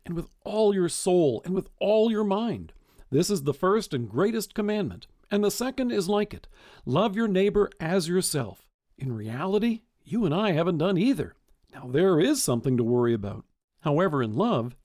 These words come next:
Jesus came to keep the requirements of God's law fully in our place and to be the sacrifice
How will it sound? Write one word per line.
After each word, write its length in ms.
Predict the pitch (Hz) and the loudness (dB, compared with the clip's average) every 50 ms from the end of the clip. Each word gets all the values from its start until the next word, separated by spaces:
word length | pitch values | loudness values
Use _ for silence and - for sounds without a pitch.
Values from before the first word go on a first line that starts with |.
| _ _ | _ _
Jesus 440 | - 175 180 208 208 185 202 185 - | -4 -2 -2 0 0 0 0 -2 -2
came 360 | - - 170 175 147 123 110 | -4 -4 -4 -2 -2 -4 -6
to 80 | 107 98 | -8 -10
keep 280 | - - 196 202 - | -6 -4 -4 -4 -2
the 100 | - 165 | -2 0
requirements 720 | 139 131 123 - - - 202 220 208 143 120 120 120 - - | 0 0 -4 -4 -4 -2 0 2 2 2 0 -2 -2 -4 -8
of 120 | 113 92 | -10 -6
God's 400 | - 147 143 160 175 180 156 123 | -2 -2 0 0 0 -2 -4 -6
law 380 | 123 135 143 147 160 170 165 156 | -8 -6 -4 -4 -4 -4 -4 -6
fully 420 | - _ _ 233 240 240 240 233 | -8 _ _ -4 -2 0 0 -2
in 120 | 214 196 196 | 0 0 0
our 120 | 196 196 | 0 -2
place 480 | 196 - - 127 110 90 - - - - _ - | -2 -4 -4 -4 -4 -4 -6 -8 -10 -10 _ -14
and 140 | - 135 | -6 -4
to 60 | 170 147 | -4 -4
be 380 | 123 - _ 196 208 202 185 | -4 -4 _ 0 2 2 2
the 120 | 135 110 110 | 0 -2 -4
sacrifice 800 | - - 165 151 175 175 - 170 - - 160 160 165 165 - | -4 -4 -4 -4 -6 -6 -8 -12 -8 -4 -4 -2 -2 -2 -4